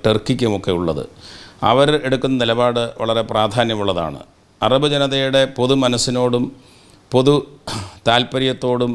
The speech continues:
അഭിപ്രായത്തോടും ചേർന്നൊരു നിലപാട് ഇവർ പരോക്ഷമായിട്ടെങ്കിലും സ്വീകരിക്കേണ്ടി വരും. അവർ ചിലപ്പോൾ നേരിട്ട് യുദ്ധത്തിൽ ഇടപെട്ടില്ലെങ്കിലും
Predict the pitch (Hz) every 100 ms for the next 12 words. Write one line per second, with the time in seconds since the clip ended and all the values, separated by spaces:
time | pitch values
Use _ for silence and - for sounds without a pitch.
0 | 120 104 127 123 123 123 123 123 123 113
1 | 113 123 120 117 113 113 117 104 87 107
2 | 90 117 135 143 139 127 117 117 110 110
3 | 107 101 101 95 85 73 67 69 - -
4 | - - - 110 120 131 139 127 143 131
5 | 123 135 139 143 127 131 127 120 120 123
6 | 123 110 107 92 76